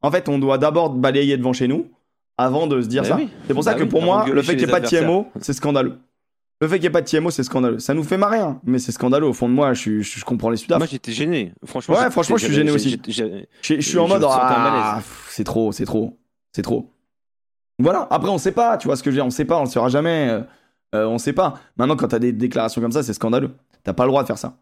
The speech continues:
Speaker 1: T'as pas le droit parce que t'abîmes le sport qui est, qui est très beau. Donc, euh, donc voilà, c'est les déclarations. Euh, ouais, on a parlé de l'essai, euh, parapluie là, mais pendant longtemps, donc, euh, je te, je te, je t'invite à revoir la vidéo, euh. Enfin, c'est en, c'est, après, toutes les, tout,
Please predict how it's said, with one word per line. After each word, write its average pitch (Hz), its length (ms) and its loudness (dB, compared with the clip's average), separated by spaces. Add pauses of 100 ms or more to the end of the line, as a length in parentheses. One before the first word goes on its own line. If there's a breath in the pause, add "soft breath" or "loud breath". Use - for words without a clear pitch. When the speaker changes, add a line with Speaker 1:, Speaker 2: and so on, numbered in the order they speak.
(160)
Speaker 1:
T'as - 80 -2
pas 120 120 0
le 131 40 4
droit 170 140 4
parce 135 100 -6
que - 80 -2
t'abîmes 120 280 0
le 117 60 0
sport 135 240 -4
qui 127 100 -2
est, 117 140 0
qui 110 100 -4
est - 40 -2
très 120 140 0
beau. 147 140 -2 (540 loud breath)
Donc, 156 160 0
euh, 165 180 4
donc 170 140 0
voilà, 147 220 4
c'est 127 240 2
les 120 120 0
déclarations. 120 420 -2 (140)
Euh, 131 80 2
ouais, 160 120 4
on 170 60 2
a 160 80 4
parlé 151 200 4
de 147 60 2
l'essai, 147 200 4
euh, 135 120 4
parapluie 123 420 2
là, 110 260 4
mais 104 140 0
pendant 123 220 0
longtemps, 127 280 2
donc, 117 200 0
euh, 113 140 4
je 110 60 -4
te, 113 180 2
je 107 80 -6
te, 117 120 0
je 110 80 -2
t'invite 120 240 0
à 117 60 2
revoir 117 260 2
la 117 80 2
vidéo, 117 380 2
euh. 101 140 -4 (480 soft breath)
Enfin, 107 100 -2
c'est 101 160 -6
en, 98 240 -6
c'est, - 360 -6
après, 123 320 0
toutes 127 160 -4
les, 131 260 0
tout, 127 140 -8